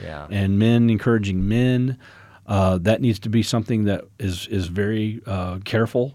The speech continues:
Speaker 2: You're very careful about. The other thing I would say is to pastors is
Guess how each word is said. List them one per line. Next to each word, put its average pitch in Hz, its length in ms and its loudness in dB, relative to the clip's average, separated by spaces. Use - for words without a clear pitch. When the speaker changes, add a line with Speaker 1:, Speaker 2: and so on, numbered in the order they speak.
Speaker 2:
You're 101 260 0
very 104 180 0
careful 110 260 0
about. 110 220 0
The 123 80 4
other 160 140 8
thing 180 200 2
I 147 60 8
would 127 160 6
say 131 540 4
is 110 320 2
to - 120 -8
pastors 117 720 -2
is 107 420 2